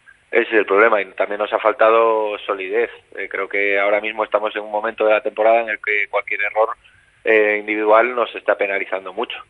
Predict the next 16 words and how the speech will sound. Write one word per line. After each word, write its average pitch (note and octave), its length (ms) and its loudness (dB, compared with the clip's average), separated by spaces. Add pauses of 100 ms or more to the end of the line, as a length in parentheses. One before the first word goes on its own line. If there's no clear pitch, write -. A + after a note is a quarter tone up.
(240)
Pero G2 220 -2
creo G2+ 180 -4
que, G#2+ 500 -2 (400)
que A#2 100 2
el A2+ 100 2
Málaga A#2 300 4
es A#2+ 100 -6
un B2 100 -6
equipo A2 400 -4
difícil G#2+ 400 -8
de A#2 80 2
batir, C#3 460 0 (140)
un G#2 140 -14
equipo A2 340 -2
que G#2+ 100 -4
intenta G#2+ 280 -2